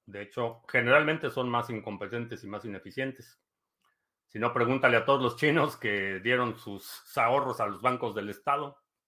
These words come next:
A ver cómo les está yendo. Algo raro. Hay que por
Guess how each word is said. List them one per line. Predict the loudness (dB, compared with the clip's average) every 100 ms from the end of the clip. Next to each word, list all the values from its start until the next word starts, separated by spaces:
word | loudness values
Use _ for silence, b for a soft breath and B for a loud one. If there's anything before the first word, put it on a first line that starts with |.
| -10
A | -4
ver | -2 -4
cómo | -6 -10
les | -10 -12
está | -12 -8
yendo. | -6 -6 -8 -10
Algo | -14 -14
raro. | -8 -8 -8 -10 -14 _ _ _ _ _ _ _ _ _ -14
Hay | -12
que | -12
por | -14 -14 -14